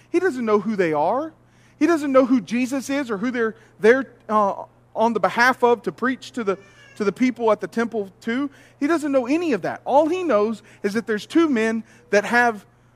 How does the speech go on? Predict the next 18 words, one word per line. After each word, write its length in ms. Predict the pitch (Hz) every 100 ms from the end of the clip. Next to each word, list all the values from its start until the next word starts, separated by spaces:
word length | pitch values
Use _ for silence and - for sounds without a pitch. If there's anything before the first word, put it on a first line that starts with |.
| _ _ _ _ _ _ -
presumably 680 | 269 196 311 277 220 247
have 260 | 220 226 202
some 220 | - 202
money 260 | 190 190 269
because 320 | 240 220 190
they're 100 | 196
going 260 | 208 226 185
to 100 | 170
the 80 |
temple. 480 | 165 269 277 226 214 _ _ _ _ -
And 160 | 165 180
in 80 |
order 260 | 202 240 214
to 80 | 180
go 200 | 202 240
to 80 | 196
the 80 |
temple 360 | 180 226 220